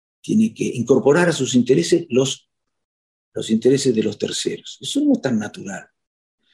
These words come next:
Pero además, si es de raza, tiene que estar dispuesto a sacrificar los propios en nombre de los intereses de los demás. Bueno,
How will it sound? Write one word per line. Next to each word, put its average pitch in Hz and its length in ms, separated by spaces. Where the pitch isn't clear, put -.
Pero 123 180
además, 165 440
si - 200
es 180 100
de 139 80
raza, 165 580
tiene 139 260
que 135 100
estar 127 220
dispuesto 123 360
a - 20
sacrificar 123 640
los 147 140
propios - 680
en 120 120
nombre 117 240
de 110 100
los 104 160
intereses 101 420
de - 80
los - 240
demás. - 260
Bueno, - 360